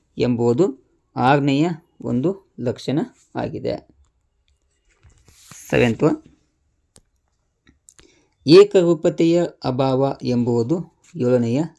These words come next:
ಲಕ್ಷಣ ಆಗಿದೆ. ಕೆಲ ಜನ ಸ್ವಾಮ್ಯ ಮಾರುಕಟ್ಟೆಯಲ್ಲಿ ವಿವಿಧ ಉದ್ಯಮಗಳ ಗ-, ಗಾತ್ರದಲ್ಲಿ, ಗಾತ್ರದಲ್ಲಿ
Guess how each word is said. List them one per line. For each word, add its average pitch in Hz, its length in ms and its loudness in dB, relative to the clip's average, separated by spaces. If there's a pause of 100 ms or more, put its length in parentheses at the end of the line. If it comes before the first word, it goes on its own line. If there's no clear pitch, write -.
ಲಕ್ಷಣ 123 340 -6 (320)
ಆಗಿದೆ. 117 520 -8 (1300)
ಕೆಲ 165 240 4
ಜನ 185 240 2
ಸ್ವಾಮ್ಯ 160 400 2
ಮಾರುಕಟ್ಟೆಯಲ್ಲಿ 139 800 -2 (880)
ವಿವಿಧ 160 360 2
ಉದ್ಯಮಗಳ 131 800 2 (840)
ಗ-, - 360 -10 (160)
ಗಾತ್ರದಲ್ಲಿ, 123 760 0 (800)
ಗಾತ್ರದಲ್ಲಿ 123 720 -4